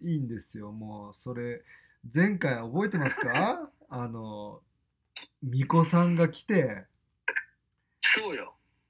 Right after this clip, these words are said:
Speaker 1: もうね、青木浩平、もうこの話ちょっとしたくて、僕は。
Speaker 2: おう。
Speaker 1: もう久々に、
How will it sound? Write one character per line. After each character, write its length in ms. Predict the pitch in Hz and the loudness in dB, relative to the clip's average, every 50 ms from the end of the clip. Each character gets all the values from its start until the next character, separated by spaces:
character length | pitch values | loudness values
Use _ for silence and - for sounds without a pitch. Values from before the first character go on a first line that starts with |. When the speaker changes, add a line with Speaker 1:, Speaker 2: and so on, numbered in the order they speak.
| - 117 | -10 -4
Speaker 1:
も 500 | 123 131 131 131 127 127 123 123 123 120 | -2 0 2 2 2 2 2 0 -2 -2
う 20 | |
ね、 380 | 120 123 123 123 123 120 117 117 117 | -4 -4 -4 -4 -4 -6 -6 -8 -8
青 260 | 120 127 131 135 143 139 | -6 -4 -2 -2 -2 -4
木 140 | - - - | -6 -10 -10
浩 300 | - 135 135 139 135 123 | -6 -4 -2 -2 -2 -2
平、 120 | 120 135 135 135 135 135 135 131 127 120 - - - _ _ _ _ _ _ - | 0 0 0 0 0 0 0 -2 -2 -2 -6 -10 -16 _ _ _ _ _ _ -10
も 100 | 131 120 | -10 -10
う 40 | - | -6
こ 120 | - 135 | -2 -2
の 80 | 147 147 | 0 2
話 300 | 143 156 156 143 139 131 | 2 2 2 0 -2 -2
ち 80 | - 147 | -4 -4
ょ 40 | |
っ 40 | 139 | -4
と 100 | - 151 | -4 -6
し 120 | - - - | -8 -4 0
た 160 | - 156 156 | 0 0 0
く 120 | 156 - | -2 -6
て、 200 | - - 117 110 | -8 -8 -8 -6
僕 380 | 101 107 110 101 - - 117 117 | -6 -8 -8 -8 -8 -8 -8 -6
は。 360 | 117 113 113 110 110 - - _ _ _ _ _ _ _ _ _ _ _ _ _ _ _ _ _ _ _ - | -6 -8 -8 -10 -10 -12 -14 _ _ _ _ _ _ _ _ _ _ _ _ _ _ _ _ _ _ _ -8
Speaker 2:
お 260 | 165 175 170 143 95 | -6 -6 -4 -6 -6
う。 40 | - - _ _ _ _ _ _ _ _ - | -10 -12 _ _ _ _ _ _ _ _ -6
Speaker 1:
も 240 | 127 123 120 113 | -4 -4 -4 -4
う 40 | 110 | -6
久 340 | 101 - - - 180 180 185 | -8 -8 0 2 4 4 4
々 300 | 180 185 - - 185 180 | 4 2 4 4 4 4
に、 360 | 175 175 180 180 175 165 - | 6 4 4 4 2 0 -4